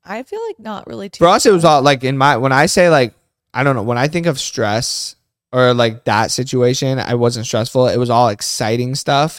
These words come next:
Speaker 2: It was just a lot.
Speaker 1: lot.
Speaker 2: But I like to be busy. So, like,
Speaker 1: Yeah.
Speaker 2: and then, like, finding out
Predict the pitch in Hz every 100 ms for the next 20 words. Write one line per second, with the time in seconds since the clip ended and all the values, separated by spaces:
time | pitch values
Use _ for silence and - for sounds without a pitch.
0 | - 123 123 127 - 107 101 120 104 156
1 | 156 - 165 _ - 135 160 117 123 107
2 | 117 98 95 85 78 78 - 127 113 170
3 | 147 185 - _ _ _ - 139 135 131
4 | 117 110 139 143 139